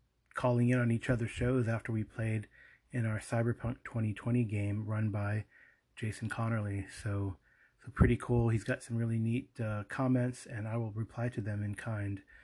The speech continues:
just like I will attempt to reply to Jason's and not stir up any controversy. So here we go. Here is, uh,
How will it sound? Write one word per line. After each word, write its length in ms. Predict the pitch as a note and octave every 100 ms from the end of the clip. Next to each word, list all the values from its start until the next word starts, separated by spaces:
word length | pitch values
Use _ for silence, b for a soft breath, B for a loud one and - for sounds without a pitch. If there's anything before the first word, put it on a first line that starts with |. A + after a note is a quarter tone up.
| B -
just 160 | -
like 160 | C3 A#2+
I 120 | A#2
will 340 | A#2 A2 A2+ -
attempt 340 | A#2 - F#3 -
to 100 | B2
reply 300 | A2+ - A2+
to 120 | -
Jason's 560 | G#2 A2+ A2+ - G2+ G2+
and 180 | A#2 A2+
not 220 | B2 -
stir 260 | - A#2
up 160 | A2+ -
any 140 | G#2+
controversy. 880 | A2 - A2+ A#2 G#2 G#2 - G2+ G2 B B B B _ _ _
So 260 | - G#2+ G#2+
here 180 | G2 A#2+
we 80 |
go. 380 | B2 B2+ C#3+ G#2+ -
Here 260 | A2+ A2+
is, 260 | A#2 A#2 G2+
uh, 340 | A2+ A2+ A2+